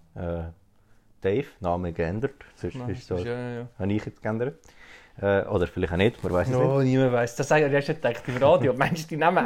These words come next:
Speaker 2: ändern es wirklich
Speaker 1: Nie
Speaker 2: immer?
Speaker 1: geändert worden. Name der Redaktion bekannt, <laughs> äh, wir wissen es.
Speaker 2: <laughs> Ja, äh, hättest, hättest du nicht.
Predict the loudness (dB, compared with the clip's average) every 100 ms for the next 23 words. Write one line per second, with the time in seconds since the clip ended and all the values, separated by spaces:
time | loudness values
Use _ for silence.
0 | 4 4 6 6 4 2 0 2 4 4
1 | 4 2 0 -2 -4 -4 -6 -6 -12 -20
2 | -20 -20 -20 -6 2 4 4 4 4 2
3 | 4 2 2 4 4 2 2 2 6 8
4 | 8 8 8 8 8 8 6 2 4 4
5 | 6 8 8 8 6 6 4 4 4 8
6 | 8 6 0 2 4 2 4 2 0